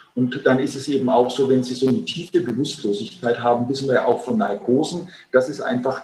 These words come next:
zu Gehirnschädigungen kommt. Vierzig Prozent der Menschen, die operiert werden, äh,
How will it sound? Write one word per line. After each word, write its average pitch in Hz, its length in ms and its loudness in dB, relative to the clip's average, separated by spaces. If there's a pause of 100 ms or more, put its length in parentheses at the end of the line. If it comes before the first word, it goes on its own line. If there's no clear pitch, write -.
(160)
zu - 100 -6
Gehirnschädigungen 107 840 0
kommt. - 260 -14 (380)
Vierzig 202 520 2
Prozent 151 560 0 (540)
der 123 440 6
Menschen, 127 520 2
die 139 100 2
operiert 123 600 2
werden, 147 480 2
äh, 117 380 4